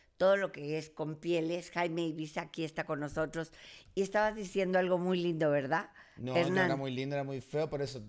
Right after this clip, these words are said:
Speaker 2: por eso lo recuerdas.
Speaker 1: Pero dilo.
Speaker 2: No, nada, él
Speaker 1: No,
Speaker 2: decía,
Speaker 1: dijo que
Speaker 2: "De
Speaker 1: dilo.
Speaker 2: piel de lo que sea, pero menos humana". Yo dije, "Sí está bien trabajada la piel, la, la piel si está bien trabajada, funciona".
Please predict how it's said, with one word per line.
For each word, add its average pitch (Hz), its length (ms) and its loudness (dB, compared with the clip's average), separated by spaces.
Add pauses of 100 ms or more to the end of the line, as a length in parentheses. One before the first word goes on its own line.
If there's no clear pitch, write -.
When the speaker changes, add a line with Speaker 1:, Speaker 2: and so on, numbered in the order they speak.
(100)
Speaker 2:
por 127 140 -2
eso 139 180 -4
lo 143 120 0
recuerdas. 107 760 -4
Speaker 1:
Pero 170 280 2
dilo. 175 420 -2 (140)
Speaker 2:
No, 98 280 -6
nada, 92 420 -12
él 110 180 -6
Speaker 1:
No, 214 120 4
Speaker 2:
decía, - 160 2
Speaker 1:
dijo 233 200 -4
que 190 160 2
Speaker 2:
"De 156 120 4
Speaker 1:
dilo. 233 180 2
Speaker 2:
piel 196 260 6
de 196 120 2
lo 175 100 2
que 143 140 2
sea, 143 580 0
pero 127 160 -2
menos 123 320 -2
humana". 107 300 0
Yo 113 140 -2
dije, 170 200 -4
"Sí - 140 4
está 151 160 -6
bien 151 160 -10
trabajada 139 500 -6
la 127 160 -6
piel, 135 280 -2
la, 117 280 -4
la 110 160 -4
piel 135 160 -4
si 131 60 0
está - 140 2
bien 135 120 -2
trabajada, 117 640 -2 (420)
funciona". - 560 -6